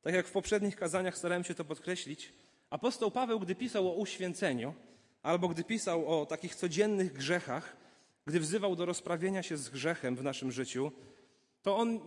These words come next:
nie mówił, tak grożąc palcem: „Przestańcie plotkować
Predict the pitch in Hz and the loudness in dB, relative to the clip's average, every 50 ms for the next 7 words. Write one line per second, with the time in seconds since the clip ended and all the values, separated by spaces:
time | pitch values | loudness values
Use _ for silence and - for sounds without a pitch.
0 | 202 220 226 247 277 320 269 240 254 240 226 220 202 - - - - - - - | 0 2 4 6 6 6 6 4 4 4 2 2 0 -2 -8 -18 -20 -20 -20 -20
1 | - _ _ _ _ _ _ _ _ _ _ _ _ _ _ _ _ _ _ _ | -20 _ _ _ _ _ _ _ _ _ _ _ _ _ _ _ _ _ _ _
2 | - 180 165 143 135 185 233 254 233 233 214 - - 233 226 233 220 233 226 214 | 0 0 0 2 6 8 8 8 8 8 4 4 4 6 6 6 6 4 0 0
3 | - - 190 170 - - 240 285 269 - 254 220 - 220 196 - - 240 190 127 | 0 -2 -4 -4 -2 0 2 2 2 2 0 0 0 -2 -2 2 4 4 4 4
4 | 120 160 208 - - - | 4 2 2 0 -4 -10